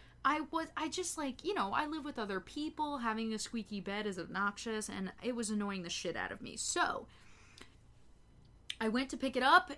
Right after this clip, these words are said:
and assembling it, the girl who sold it to me actually left in a bunch of the, um, the, like,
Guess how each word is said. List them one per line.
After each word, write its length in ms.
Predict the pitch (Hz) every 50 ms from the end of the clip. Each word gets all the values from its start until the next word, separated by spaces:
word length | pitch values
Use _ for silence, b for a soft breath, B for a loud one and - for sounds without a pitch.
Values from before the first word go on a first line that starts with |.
| - -
and 440 | 240 240 233 226 214 214 214 202 - - - - - - - - - - -
assembling 640 | 233 233 226 - 330 330 415 440 440 302 233 220 202
it, 260 | 185 185 180 170 -
the 80 | - 240
girl 300 | - 254 262 302 370 359
who 140 | 294 277 240
sold 420 | - - - 269 302 370 381 370
it 100 | 339 -
to 120 | - 220 196
me 240 | 185 175 180 180 -
actually 460 | - 220 240 - - - 240 247 240
left 460 | 214 214 214 214 240 - - - -
in 320 | 247 262 285 285 269 240 214
a 160 | 165 165 202
bunch 420 | 185 - 202 196 208 226 214 - - -
of 300 | - 208 202 202 196 180 185 -
the, 580 | 208 202 196 196 190 190 190 190 190 185 - -
um, 600 | - 185 180 180 180 175 170 170 165 165 170 175 - B B B B B B B B B B B - -
the, 160 | 190 233 226
like, 320 | 220 214 196 190 - -